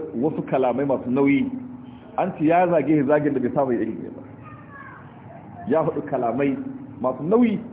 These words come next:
ga ɗanai, "Me yasa ga abin da na ce a yi ba a yi ba? A bar mutane har sama lalin dare haka ba su abinci."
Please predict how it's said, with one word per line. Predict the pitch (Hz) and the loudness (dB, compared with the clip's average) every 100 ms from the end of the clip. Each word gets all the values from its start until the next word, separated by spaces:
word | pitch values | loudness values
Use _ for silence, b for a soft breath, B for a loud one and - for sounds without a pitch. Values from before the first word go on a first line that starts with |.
| - | -14
ga | - | -4
ɗanai, | 151 156 156 147 | 2 2 2 0
"Me | 185 | 0
yasa | 262 - 208 165 104 - - - - - | 0 0 0 0 0 -8 -16 -18 -10 0
ga | 170 | 2
abin | 165 220 | 2 -2
da | 196 | -2
na | 180 | -2
ce | 190 | -2
a | - | 0
yi | 151 | 2
ba | 117 | 2
a | |
yi | 98 | -2
ba? | - - - - - - - - - - - | -6 -12 -14 -16 -16 -16 -18 -20 -20 -14 -4
A | |
bar | 123 185 | 2 2
mutane | 208 180 147 | 2 0 0
har | 147 - | -4 -6
sama | 196 | -4
lalin | 151 151 | -2 0
dare | 131 131 | 0 0
haka | 131 | -2
ba | 117 101 | -4 -4
su | |
abinci." | 90 101 | -4 -6